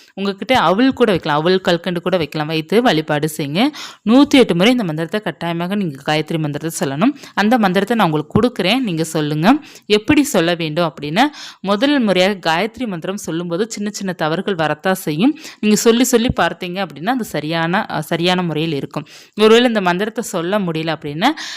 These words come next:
"ஓம் கார்த்திகேயா போற்றி" அதை சொல்லுங்க. ஏன்னா அதுவும் கிருத்திகைக்குள்ள மந்திரம் தான்.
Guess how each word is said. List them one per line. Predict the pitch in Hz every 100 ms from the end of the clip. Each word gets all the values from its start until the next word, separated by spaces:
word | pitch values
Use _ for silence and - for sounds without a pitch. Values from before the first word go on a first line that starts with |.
| - - -
"ஓம் | 180 233 311 -
கார்த்திகேயா | 208 185 208 - 220 202 180 208 220
போற்றி" | 147 147 - 160 147 -
அதை | 170 170
சொல்லுங்க. | 180 156 147 147
ஏன்னா | 185 190
அதுவும் | 170 262
கிருத்திகைக்குள்ள | 214 180 196 202 196 180 160 196 214
மந்திரம் | 160 147 151 147
தான். | 208